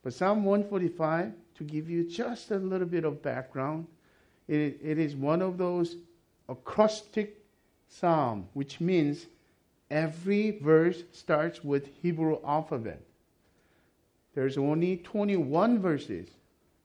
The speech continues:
Some of you know Hebrew alphabets have twenty-two.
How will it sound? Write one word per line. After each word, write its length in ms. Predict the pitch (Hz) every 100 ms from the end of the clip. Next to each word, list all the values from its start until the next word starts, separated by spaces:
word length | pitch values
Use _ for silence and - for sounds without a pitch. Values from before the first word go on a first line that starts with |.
| _ _ _ _ _ _ _ _
Some 140 | 139
of 140 | 143 151
you 120 | 165
know 500 | 165 214 165 110 131 - _ _ _
Hebrew 380 | - 170 160 165
alphabets 520 | 156 160 170 160 160
have 260 | 160 151 -
twenty-two. 800 | 190 190 175 175 247 269 214